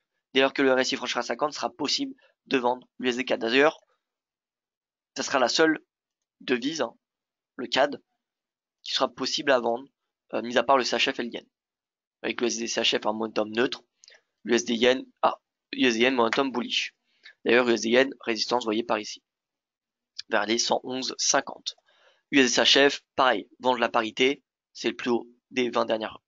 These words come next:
périodes, euh, vingt-quatre dernières périodes, bon, voilà, c'est le récent plus haut. Et le support, c'est zéro quatre-vingt-dix-huit cinquante.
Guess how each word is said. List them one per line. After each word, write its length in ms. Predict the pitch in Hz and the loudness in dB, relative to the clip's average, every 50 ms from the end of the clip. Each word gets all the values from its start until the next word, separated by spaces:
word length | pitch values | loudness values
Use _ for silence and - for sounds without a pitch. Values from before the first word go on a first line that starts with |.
| _ _ - | _ _ -8
périodes, 440 | - 110 104 113 127 151 147 - - - - - - - - - - _ - | -8 -4 2 4 4 4 2 0 -10 -18 -20 -20 -20 -20 -20 -20 -16 _ -6
euh, 720 | 110 107 104 104 101 104 104 101 101 98 98 98 95 95 95 - - - - - - - - - - - - - - _ _ - - _ - - _ _ _ _ _ - - _ - 208 | -4 -4 -2 -2 -2 -4 -4 -4 -6 -8 -10 -10 -10 -12 -14 -14 -16 -16 -16 -16 -18 -18 -18 -18 -18 -18 -18 -20 -20 _ _ -20 -20 _ -20 -20 _ _ _ _ _ -20 -20 _ -10 -4
vingt-quatre 380 | - 104 104 104 - 143 123 | -4 -4 -4 -2 0 0 2
dernières 220 | 117 113 107 98 - | 2 0 0 0 -2
périodes, 300 | 110 101 104 117 120 107 | 0 2 2 2 2 0
bon, 140 | 104 104 - _ _ _ - | -4 -12 -14 _ _ _ -8
voilà, 160 | - - - _ - | -8 -8 -8 _ -10
c'est 160 | - - - | -8 -6 -2
le 80 | 107 | -2
récent 260 | 101 113 120 - 135 120 | 0 2 2 2 0 0
plus 160 | - - 117 | 0 -2 -2
haut. 160 | 110 98 - _ _ - - - - - - - - - _ _ _ _ _ _ _ _ _ _ - | -2 -2 -4 _ _ -20 -18 -14 -14 -12 -12 -14 -14 -18 _ _ _ _ _ _ _ _ _ _ 2
Et 100 | 147 143 | 4 6
le 100 | 135 135 | 6 6
support, 360 | - - 120 - 143 143 139 | 4 4 2 2 2 2 4
c'est 100 | - 127 | 2 2
zéro 220 | 120 120 131 131 | 2 2 2 2
quatre-vingt-dix-huit 640 | 139 135 123 - 123 120 113 110 120 143 143 - - _ | 0 -2 -2 -2 -4 -6 -6 -8 -10 -10 -10 -10 -14 _
cinquante. 600 | - - - - 147 - - - - - - | -10 -6 -4 -4 -4 -4 -6 -12 -14 -16 -18